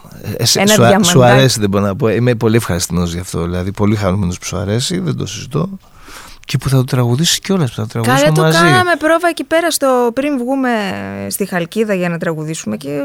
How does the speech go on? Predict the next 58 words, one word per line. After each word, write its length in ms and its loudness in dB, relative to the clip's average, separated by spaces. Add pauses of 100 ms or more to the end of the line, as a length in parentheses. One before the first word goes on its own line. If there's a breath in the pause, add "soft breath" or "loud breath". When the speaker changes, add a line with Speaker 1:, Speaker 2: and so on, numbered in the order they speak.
(180)
Speaker 2:
κόντεψα 340 -6
να 100 -8
πάρω 200 0
τα 120 -4
ζουμιά 340 -2
εκεί 180 -4
πέρα. 120 -2
Και 80 -2
λέω, 100 0
Speaker 1:
Σόπα. 140 -2
Speaker 2:
"Τι 100 -6
γίνεται, 280 0
Παναγιά 360 0
μου, 60 -4
πριν 180 0
βγούμε 220 0
για 140 2
live; 340 4 (960 loud breath)
Τι 80 0
έπαθε 280 4
η 40 2
γυναίκα;" 460 0 (440 soft breath)
Speaker 1:
Από, 180 -6
Speaker 2:
Τέλος 260 2
πάντων. 280 -6
Speaker 1:
από 140 -6
μουσικής 440 -4
τι 180 -8
ακούγεις 280 -12
περισσότερα; 460 -10
Γιατί 160 -8
εγώ 100 -4
κάνω 240 -4
το 60 -10
δημοσιογράφο, 400 -8
δεν 80 -8
ξέρω 120 -4
αν 60 -4
το 120 -6
έχεις 140 -10
καλά. 180 -4
Όλα 200 2
Speaker 2:
Ναι, 100 4
Speaker 1:
τι 80 2
Speaker 2:
σε 60 0
Speaker 1:
σου 60 2
Speaker 2:
έχω 60 -2
Speaker 1:
κάνω. 180 -2
Speaker 2:
καταλάβει, 640 2
Θοδωρή. 360 2
Speaker 1:
Κάνω, 200 0
προσπαθώ 440 0
να, 180 6
επειδή 260 2
το 80 2
επάγγελμά 420 6
μας 200 6
δεν, 460 6